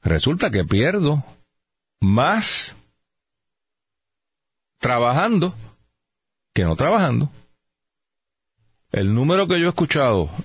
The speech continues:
el último número que era como doce dólares la hora, lo que tendría que ganarse una persona para compensar lo que va a perder de asistencia.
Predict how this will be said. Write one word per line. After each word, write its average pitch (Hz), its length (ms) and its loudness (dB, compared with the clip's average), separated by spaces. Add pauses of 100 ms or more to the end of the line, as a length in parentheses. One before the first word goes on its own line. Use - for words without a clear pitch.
(140)
el 85 80 0
último 95 280 0
número 110 260 0
que 107 100 -2
era 117 140 0
como 110 240 0
doce 101 340 0
dólares 113 340 0
la 117 120 2
hora, 123 300 2 (360)
lo 101 140 0
que 95 100 0
tendría 85 320 0
que 147 120 -2
ganarse 123 360 -2
una 151 140 0
persona 143 480 0 (1300)
para 110 220 0
compensar 110 720 0 (140)
lo 110 260 2
que 95 140 0
va 98 120 2
a 131 80 -2
perder 170 460 0 (640)
de 117 140 0
asistencia. 101 680 -2